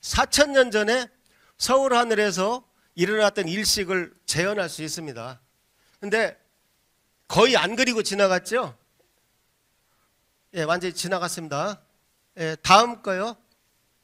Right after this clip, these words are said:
바로 작년에, 작년 이월 이십일 일 날 일식이 있었습니다. 뉴스에 많이 나왔어요. 왜냐하면 이번 놓치면 일식이 십 년 동안 없어요. 부분 일식이.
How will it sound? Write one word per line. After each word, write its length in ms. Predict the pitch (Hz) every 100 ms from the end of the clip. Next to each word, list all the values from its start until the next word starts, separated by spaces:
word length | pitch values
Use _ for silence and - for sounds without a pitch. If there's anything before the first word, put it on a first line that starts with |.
| _ _ _ _ - -
바로 240 | - 185 240
작년에, 720 | - 208 240 240 214 254 233 _ _ _ _ _ _ _ _
작년 400 | - 196 226 233
이월 420 | 214 175 208 226
이십일 380 | 220 214 214 220
일 100 | 208
날 300 | 196 185 147
일식이 340 | 226 - 226
있었습니다. 720 | 190 160 170 156 139 170 208 _ _ _ _ _ _
뉴스에 340 | 170 226 247
많이 260 | 175 143 202
나왔어요. 540 | 233 220 196 202 180
왜냐하면 420 | 156 220 240 226 180
이번 500 | 196 208 247 226 208
놓치면 480 | 208 - 233 220 196
일식이 400 | 202 208 220 208
십 160 | 269
년 180 | 277 262
동안 220 | 233 190
없어요. 460 | 175 - 180 131 120
부분 280 | 151 165 180
일식이. 480 | 160 - 135 135